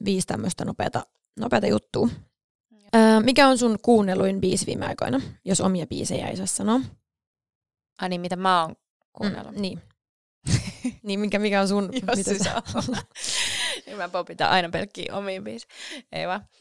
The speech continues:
Speaker 2: Itse asiassa oon kyllä jotenkin hävettävän paljon ehkä kuunnellut tota omaa albumia myös. Mutta tota niin, mä oon kuunnellut sitä Kehlanin uutta levyä. Pitikö se olla joku yksittäinen biisi? No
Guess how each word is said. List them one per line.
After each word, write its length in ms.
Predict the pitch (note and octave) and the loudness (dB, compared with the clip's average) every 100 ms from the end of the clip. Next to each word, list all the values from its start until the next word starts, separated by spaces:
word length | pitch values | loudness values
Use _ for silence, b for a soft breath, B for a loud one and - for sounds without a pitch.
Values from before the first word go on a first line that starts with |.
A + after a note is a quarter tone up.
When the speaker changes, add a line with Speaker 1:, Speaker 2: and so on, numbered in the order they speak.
| B B B _ | B B B _
Speaker 2:
Itse 220 | - C#4+ G#3 | -6 0 0
asiassa 180 | F#3 | 2
oon 140 | G#3 A3 | 0 0
kyllä 260 | - A3+ G#3 - - | 0 0 0 -6 -8
jotenkin 360 | G3+ F#3 F#3 F#3 | -6 -6 -4 -2
hävettävän 480 | F#3 F3+ - - F#3 | -2 -2 -2 -4 -2
paljon 280 | - F#3+ | -2 -4
ehkä 160 | G3 - | -8 -12
kuunnellut 380 | - - - - | -12 -10 -10 -12
tota 220 | - - | -14 -12
omaa 320 | - G2+ C#2+ - | -10 -8 -8 -8
albumia 380 | - D2 D2 - | -10 -12 -12 -12
myös. 200 | G#3+ G3+ - _ _ | -12 -12 -16 _ _
Mutta 360 | F#3+ G#3 G3+ | _ -20 -16
tota 280 | G3+ G3 F#3+ | -16 -14 -14
niin, 560 | F#3+ F#3 F#3 F#3 F#3+ F#3+ b b b b b b _ _ _ _ _ - | -12 -12 -12 -12 -12 -14 b b b b b b _ _ _ _ _ -10
mä 120 | A#3+ | -6
oon 100 | C4+ | -6
kuunnellut 380 | E4 E4+ E4+ C4+ | -4 -2 0 0
sitä 140 | - B3 _ _ | 0 -4 _ _
Kehlanin 600 | A#3+ B3+ B3+ G#3 F#3+ F3+ | -4 -2 -2 -4 -4 -6
uutta 500 | F3+ F#3+ G3 - F#3 | -4 -4 -6 -6 -4
levyä. 480 | F#3 F#3 F#3 F3+ F#3 | -4 -4 -6 -8 -6
Pitikö 280 | G3+ A3+ - | -8 -6 -4
se 100 | G#3 | -2
olla 100 | F#3+ F#3+ - | -2 -4 -10
joku 180 | F#3+ G3+ | -14 -12
yksittäinen 600 | G3+ - - - - - | -8 -10 -10 -16 -16 -18
biisi? 540 | - - - G#3 - A3+ G#3 _ _ _ _ _ | -20 -20 -18 -16 -16 -18 -20 _ _ _ _ _
No 200 | G#3+ A#3 | -4 -4